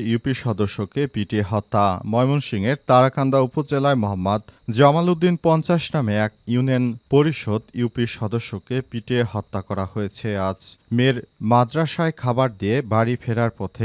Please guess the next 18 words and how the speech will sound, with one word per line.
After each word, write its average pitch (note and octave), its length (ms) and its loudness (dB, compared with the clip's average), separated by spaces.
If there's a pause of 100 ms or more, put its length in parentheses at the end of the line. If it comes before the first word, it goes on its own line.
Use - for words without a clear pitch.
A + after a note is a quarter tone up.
এই G2+ 140 0
ঘটনা G2+ 420 -4
ঘটে। G2+ 320 0 (240)
নিহত C#3 240 2 (100)
জামাল D3 360 2
উদ্দিন E3 280 0
তারাকান্দা C#3+ 680 2
বানিহালা B2+ 640 2 (160)
ইউনিয়ন A2+ 380 0 (240)
নালচাপা, D3 720 2 (380)
নালচাপড়া D#3 680 2
গ্রামের A2 460 0
বাসিন্দা। A#2 580 0
তিনি G2 280 -2 (160)
ইউনিয়নের A#2 500 2
আট G#2+ 260 2
নম্বর A2 320 0
ওয়ার্ডের G#2 420 0